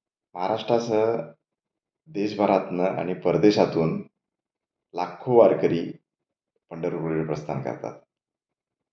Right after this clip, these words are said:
वारी म्हणजे वेगवेगळ्या संतांच्या पालख्यांबरोबर पायी पंढरपूरकडे चालत जाणे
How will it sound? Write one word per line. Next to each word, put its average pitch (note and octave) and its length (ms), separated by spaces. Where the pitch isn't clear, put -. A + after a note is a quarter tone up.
वारी C3+ 220
म्हणजे C3+ 640
वेगवेगळ्या C3 460
संतांच्या A#2 540
पालख्यांबरोबर F#2+ 1040
पायी F#2+ 340
पंढरपूरकडे F#2+ 760
चालत E2+ 320
जाणे D2+ 520